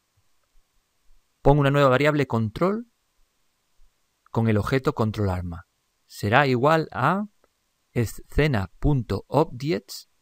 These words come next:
y entre corchetes y comillas dobles, control arma. Cuidado, escrito exactamente igual que el nombre del objeto.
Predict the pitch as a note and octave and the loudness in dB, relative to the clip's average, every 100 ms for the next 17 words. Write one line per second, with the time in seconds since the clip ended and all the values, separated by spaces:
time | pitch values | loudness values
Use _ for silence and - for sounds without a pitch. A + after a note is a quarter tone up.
0 | _ _ _ _ _ B2+ D3 B2+ C#3+ - | _ _ _ _ _ 0 0 -2 -4 0
1 | A2+ - D#3 D#3 G2+ F#2 - - A#2+ G#2 | 0 0 -2 -2 -4 -8 -10 -10 -4 -2
2 | A2 D#3 C3 A#2 A2+ D#3+ D3 D#3 G#3 _ | -2 -2 -2 -2 0 0 0 -4 -6 _
3 | _ - _ _ _ _ _ _ _ _ | _ -20 _ _ _ _ _ _ _ _
4 | _ _ - A2+ G2+ - C3+ F3+ G3+ - | _ _ 0 0 0 0 2 2 -2 -4
5 | A#2 G2+ F2+ E2+ - _ _ - G#2+ A#2 | -2 0 -4 -8 -14 _ _ 2 4 4
6 | F2+ - - - D3 - - D3+ - D3 | 2 -6 -10 -4 -2 -2 -2 -4 -4 -4
7 | C#3+ B2+ B2 E3+ D#3 A2 G#2+ A#2+ C3+ A#2 | -4 -2 0 0 0 -2 -2 -2 -2 -2
8 | F#2+ - - - | -2 -6 -14 -16